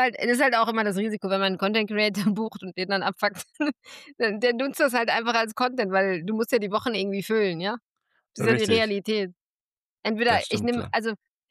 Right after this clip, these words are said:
Speaker 1: entweder ich nehme ein Thema, was so präsent ist auf dem Markt oder in der Politik oder sonst irgendwas, was, was quasi Sales betrifft oder Unternehmertum, oder ich nehme ein Thema, was mich beschäftigt.
Speaker 2: Ja.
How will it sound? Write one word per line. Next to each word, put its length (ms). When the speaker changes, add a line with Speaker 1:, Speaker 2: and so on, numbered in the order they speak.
Speaker 1:
entweder 240
ich 80
nehme 160
ein 100
Thema, 260
was 140
so 80
präsent 440
ist 120
auf 100
dem 100
Markt 260
oder 140
in 60
der 80
Politik 540
oder 180
sonst 180
irgendwas, 340
was, 300
was 320
quasi 300
Sales 320
betrifft 460
oder 180
Unternehmertum, 720
oder 180
ich 60
nehme 180
ein 80
Thema, 280
was 120
mich 160
beschäftigt. 520
Speaker 2:
Ja. 260